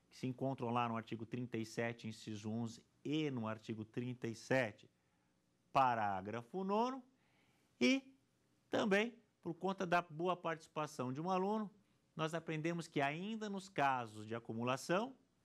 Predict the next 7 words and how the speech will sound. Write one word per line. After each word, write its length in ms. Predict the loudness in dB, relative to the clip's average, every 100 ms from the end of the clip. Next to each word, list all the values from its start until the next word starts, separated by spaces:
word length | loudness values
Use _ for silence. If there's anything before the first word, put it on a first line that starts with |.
| _ _ _ _ _ _ _ _ _ _ -6
não 160 | -4
se 160 | -2 -4
pode 360 | 2 2 2
ultrapassar 680 | -2 -6 -4 -4 -4 -2 -2
o 60 | -4
teto 420 | -2 -2 -2 -6
remuneratório. 1000 | -4 -4 -2 -2 -4 2 4 6 4